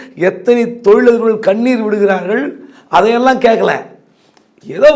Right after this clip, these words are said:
வாய்க்கு வந்து அடிச்சு விடுறாரு, நம்ம ஏதோ பொறாமையில சொல்லல. இந்த விஷயம்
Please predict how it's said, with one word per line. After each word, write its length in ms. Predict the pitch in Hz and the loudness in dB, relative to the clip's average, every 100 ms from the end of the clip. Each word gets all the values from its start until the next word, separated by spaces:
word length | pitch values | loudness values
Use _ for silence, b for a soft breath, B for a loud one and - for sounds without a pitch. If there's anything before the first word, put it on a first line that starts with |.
| 240 | 4
வாய்க்கு 340 | 262 302 269 | 2 2 -2
வந்து 140 | 262 277 240 | -2 2 2
அடிச்சு 220 | 233 262 | 0 -4
விடுறாரு, 360 | 240 240 202 151 - 180 | -2 0 0 -2 -6 -6
நம்ம 160 | 196 | 0
ஏதோ 120 | 214 254 233 208 - | 4 6 6 2 2
பொறாமையில 420 | 196 247 240 226 185 | 2 2 2 0 -2
சொல்லல. 260 | 185 165 139 - B B B 185 | -2 -4 -4 -10 B B B -8
இந்த 160 | 196 185 180 | -2 -2 -2
விஷயம் 340 | 196 262 240 | -4 -4 -2